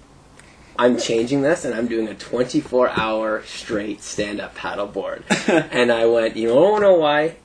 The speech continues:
Speaker 1: is because when someone would look at that, they would
Speaker 2: Mm-hmm.
Speaker 1: go, 'You're doing what?'" And it would draw that much more attention towards what I was doing.
Speaker 2: Right.
Speaker 1: Because I think that there were so many question marks and people would be so much more interested
Speaker 2: For sure.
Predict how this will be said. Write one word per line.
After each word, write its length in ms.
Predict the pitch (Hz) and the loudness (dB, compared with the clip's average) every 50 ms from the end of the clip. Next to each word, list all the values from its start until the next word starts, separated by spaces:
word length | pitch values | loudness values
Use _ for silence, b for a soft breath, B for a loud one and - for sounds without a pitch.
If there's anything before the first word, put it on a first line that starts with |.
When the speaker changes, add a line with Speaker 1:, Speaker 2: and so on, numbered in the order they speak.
| _ - | _ -4
Speaker 1:
is 200 | 131 117 110 110 | -2 -2 -2 -2
because 760 | 120 117 113 - - 113 110 110 107 107 107 - - - - - - _ - | -6 -6 -6 -6 -6 -4 -4 -4 -4 -6 -6 -10 -14 -18 -18 -20 -20 _ -6
when 160 | 117 104 101 | -6 -6 -4
someone 380 | - - - 135 139 165 165 147 | -4 0 2 4 4 4 4 2
would 140 | 127 113 | 2 -2
look 160 | 120 120 - 156 | -4 -2 -2 -2
at 140 | 151 - | -4 -2
that, 340 | - 147 147 170 196 - - | 0 -2 0 -2 -4 -6 -8
they 160 | 110 117 117 | -8 -4 -4
would 100 | 120 120 120 | -4 -4 -2
Speaker 2:
Mm-hmm. 40 | 120 | -2
Speaker 1:
go, 160 | 120 113 117 | -2 0 0
'You're 160 | 117 135 143 | 0 0 0
doing 440 | 135 143 139 131 117 113 101 98 104 | 2 2 2 2 2 0 -2 -6 -8
what?'" 380 | 107 104 143 185 - - - - - - - - - - - - - - - | -8 -8 -8 -8 -12 -14 -20 -20 -20 -20 -20 -20 -20 -20 -20 -20 -20 -8 0
And 260 | 143 131 120 117 117 | 2 4 4 4 4
it 100 | 120 117 | 2 2
would 140 | 117 113 107 | 0 -2 -2
draw 260 | 110 120 127 120 117 | 0 0 2 2 2
that 220 | 113 117 120 123 127 | 0 -2 -2 -2 -4
much 160 | 123 120 - | -6 -6 -6
more 180 | 123 113 110 104 | -4 -2 -2 -2
attention 460 | 98 - - 117 107 - 113 104 104 | -4 -6 -8 -8 -8 -6 -6 -8 -8
towards 380 | - 107 104 101 92 98 - 110 | -8 -10 -10 -8 -8 -8 -8 -8
what 100 | 101 95 | -8 -8
I 80 | - 82 | -8 -10
was 220 | 85 101 - - - - _ _ - | -12 -14 -14 -16 -20 -20 _ _ -6
doing. 380 | - 110 104 95 87 - - - - | -6 -6 -6 -6 -12 -16 -18 -16 -10
Speaker 2:
Right. 360 | 104 98 92 71 62 55 - | -6 -6 -4 -4 -4 -6 -6
Speaker 1:
Because 240 | 107 101 - 107 113 | -6 -4 -2 -2 -4
I 40 | - | -4
think 220 | - - 113 113 - | -4 -4 -4 -4 -4
that 120 | 107 104 | -8 -8
there 80 | - 104 | -8 -10
were 40 | 101 | -8
so 180 | - - 139 131 | -4 -2 0 0
many 120 | 131 120 | 0 0
question 420 | 113 - - 123 117 - - 127 120 | -4 -6 -10 -10 -10 -8 -6 -4 -4
marks 300 | 117 113 117 117 - - | -2 -2 -2 -4 -6 -8
and 80 | 110 - | -12 -10
people 200 | 120 107 113 110 | -8 -6 -6 -6
would 100 | 101 110 | -6 -6
be 100 | 113 107 | -10 -8
so 140 | - 113 | -8 -8
much 240 | 104 98 95 - - - - - - - | -8 -8 -10 -14 -16 -20 -20 -20 -18 -12
more 200 | 123 110 101 - - | -10 -10 -10 -8 -8
interested 480 | 131 143 - 170 - - - 95 92 | -8 -8 -6 -6 -8 -8 -8 -10 -8
Speaker 2:
For 80 | - 104 | -8 -6
sure. 240 | - 117 110 98 | -4 -4 -4 -4